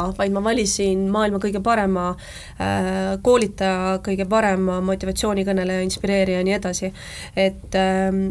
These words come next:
ja seetõttu see andis mulle kindlust, et kõik see, mida mina nüüd edasi annan, mida mina edasi teen, see saab olla ainult ideaalne. Äh, kui ma oma Facebooki teen videokõnesi-, vi-, videopostitusi, siis ma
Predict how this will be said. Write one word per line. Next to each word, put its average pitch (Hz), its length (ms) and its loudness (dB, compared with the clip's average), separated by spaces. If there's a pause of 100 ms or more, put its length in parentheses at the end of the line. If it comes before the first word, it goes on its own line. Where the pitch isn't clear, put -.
(140)
ja 208 160 -4
seetõttu 233 500 2
see 233 160 2
andis 202 220 -2
mulle 233 220 0
kindlust, 202 540 0
et 190 140 -4
kõik 226 160 -2
see, 226 200 2
mida 208 200 0
mina 220 240 2
nüüd 196 140 0
edasi 208 300 0
annan, 190 160 0
mida 202 160 0
mina 220 220 0
edasi 202 300 -2
teen, 196 480 2 (300)
see - 200 -4
saab 208 140 -2
olla 208 260 2
ainult 208 220 -2
ideaalne. 190 560 -2 (400)
Äh, 196 420 -2 (600)
kui 214 200 2
ma 196 380 2
oma 202 440 0
Facebooki 202 600 -2
teen 196 340 0 (120)
videokõnesi-, 202 680 -2
vi-, 208 220 -6
videopostitusi, 202 800 -4 (520)
siis 208 240 -4
ma 202 200 0